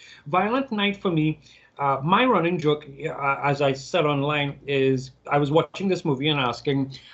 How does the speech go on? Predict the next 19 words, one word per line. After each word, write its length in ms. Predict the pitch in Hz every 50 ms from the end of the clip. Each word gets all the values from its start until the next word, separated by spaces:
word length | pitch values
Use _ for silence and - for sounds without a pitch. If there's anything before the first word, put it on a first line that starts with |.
| - -
"I 40 | 127
wonder 200 | 156 175 208 214
if 60 | 190
this 160 | 202 196 -
is 60 | 185
a 80 | 175 160
subtle 320 | - - 151 - 165 160
treatise 480 | 160 - - 151 131 - 151 143 - -
on 100 | 151 135
the 80 | 131
British 360 | 117 117 127 123 135 131 - 139
monarchy," 440 | 131 120 117 110 101 - - 104
because 360 | 95 104 113 - 147 139 123 -
you 100 | 127 127
have, 220 | 143 147 139 135 -
uh, 540 | 147 139 127 131 - 131 127 127 123 123 -
an 160 | 123 123 123 127
older, 460 | - 156 165 160 160 160 165 180 175
the, 240 | 165 160 156 160